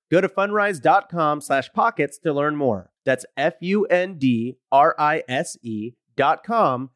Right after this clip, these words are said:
slash pockets. This is a paid endorsement for Fundrise. Past performance is not indicative of future results. All investments can lead to loss.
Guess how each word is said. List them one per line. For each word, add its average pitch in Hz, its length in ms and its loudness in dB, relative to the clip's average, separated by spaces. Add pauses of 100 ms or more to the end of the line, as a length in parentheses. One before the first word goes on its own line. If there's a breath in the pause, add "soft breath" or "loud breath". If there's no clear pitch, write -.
(120)
slash 131 480 -2
pockets. - 680 -6 (120)
This 196 180 -2
is 226 100 -10
a 202 60 -2
paid 190 260 -2
endorsement 151 480 -2
for 170 100 -4
Fundrise. 123 600 0 (200)
Past 160 240 -2
performance 160 480 -2
is 117 100 -10
not 131 180 0
indicative 156 460 0
of 117 120 -12
future 139 280 -8
results. 143 520 0 (240)
All 208 220 4
investments 170 440 -2
can 147 200 -6
lead 147 160 -4
to 127 100 -4
loss. 104 480 -4